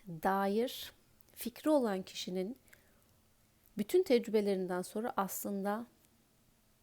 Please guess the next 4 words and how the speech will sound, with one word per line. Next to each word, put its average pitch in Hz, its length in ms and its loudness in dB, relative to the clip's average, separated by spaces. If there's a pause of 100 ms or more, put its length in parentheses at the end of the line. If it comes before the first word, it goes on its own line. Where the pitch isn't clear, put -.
(1900)
yepyeni 226 520 0
bir 240 100 0
aydınlanma 185 600 -2
yaşaması. - 1200 -10